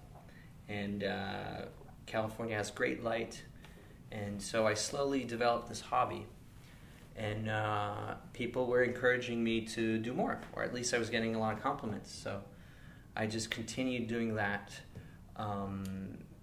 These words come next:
and I spent on and off nine years, almost all my twenties, in California.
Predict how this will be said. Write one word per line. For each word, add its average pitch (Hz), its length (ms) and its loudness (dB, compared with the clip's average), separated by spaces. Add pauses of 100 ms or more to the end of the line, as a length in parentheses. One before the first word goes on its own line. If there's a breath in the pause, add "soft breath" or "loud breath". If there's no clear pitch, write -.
(120)
and 104 600 -6
I 110 80 -6
spent 123 560 -2
on 131 160 2
and 135 100 2
off 135 320 2 (240)
nine 131 320 2
years, 185 360 0
almost 131 300 0
all 131 120 4
my 127 140 2
twenties, 151 580 -2 (340)
in 135 100 0
California. 147 640 0